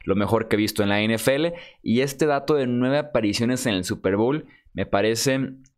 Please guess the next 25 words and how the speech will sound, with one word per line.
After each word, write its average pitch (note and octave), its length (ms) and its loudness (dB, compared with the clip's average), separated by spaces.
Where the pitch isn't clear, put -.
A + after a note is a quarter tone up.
el - 160 2
dato A2+ 200 2
más A#2 220 -2
impresionante A2 840 0
que G2 120 -2
tiene G2+ 240 0
Tom G2+ 240 0
Brady G#2+ 340 2
en G2 100 -2
su F#2+ 180 -4
carrera, A#2+ 320 2
tomando B2+ 280 0
en C#3+ 80 -4
cuenta C#3 260 0
lo D#3 140 0
complicado A#2+ 680 0
que C#3 160 2
es, E3 140 -8
por G#2 140 2
ejemplo, A#2+ 320 2
el C3 80 -2
caso B2 280 2
de A2+ 100 2
Drew A#2 220 0
Brees G#2 360 0